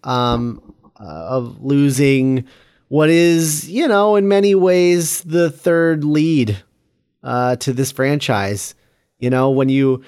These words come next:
when you look at the poster, it's, it's, you know, Marty and the DeLorean, and, uh, Marty and Doc and the DeLorean, and Marty, Doc, and Clara and the DeLorean.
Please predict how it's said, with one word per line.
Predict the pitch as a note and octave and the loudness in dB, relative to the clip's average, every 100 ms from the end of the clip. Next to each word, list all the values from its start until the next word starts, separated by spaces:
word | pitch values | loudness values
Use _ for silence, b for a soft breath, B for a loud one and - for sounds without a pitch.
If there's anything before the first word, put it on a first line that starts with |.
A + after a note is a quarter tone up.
| B B | B B
when | C#3 D#3 | 0 2
you | D#3+ | 4
look | F#3 G3 | 4 4
at | F3 | 2
the | E3+ | 0
poster, | - - G3+ A3+ A3+ F#3 C#3+ C3+ C3 - | -4 -2 2 2 0 2 2 4 2 0
it's, | D3 C#3+ - - - - _ _ _ _ _ - _ - | 0 0 -4 -6 -8 -12 _ _ _ _ _ -20 _ -4
it's, | C#3+ C#3 - - - _ | -2 0 -4 -10 -12 _
you | D3+ C#3 | -2 2
know, | C3+ C#3+ | 2 2
Marty | C3 C3 D3 E3 F#3 F#3 - | 2 2 2 2 0 -2 -4
and | B2 C3 C3 C3+ C3+ C3+ C3 | -4 0 0 0 0 0 0
the | C3+ | 0
DeLorean, | C3+ C3+ D3 E3+ F3+ G3+ G3+ | 2 2 4 4 2 0 -2
and, | B2 B2 B2+ B2+ B2+ B2+ B2+ | -2 0 2 2 2 0 0
uh, | C3+ A2 D2 E2 | 0 -2 -6 -10
Marty | B2 C#3 D3 D3+ | -4 0 2 2
and | D3 C#3 | 2 2
Doc | D3 E3+ F3+ | 2 0 0
and | C#3 C3+ | -2 0
the | B2+ | 0
DeLorean, | C3 C3+ D#3+ F#3 G3 G3+ F#3+ | 0 0 0 0 0 -2 -2
and | B2+ B2+ B2+ B2+ | 0 0 2 0
Marty, | C3 C#3 C#3 | 2 2 2
Doc, | D#3 D3 | 0 0
and | C#3+ C#3 | -2 -2
Clara | C#3+ D3 D#3+ F3+ A2+ | 0 2 2 2 0
and | B2+ C3+ C3+ C#3 | 0 0 0 0
the | C3 | 0
DeLorean. | C#3+ D3+ B2+ F#2+ F#2+ | 2 2 0 -2 -6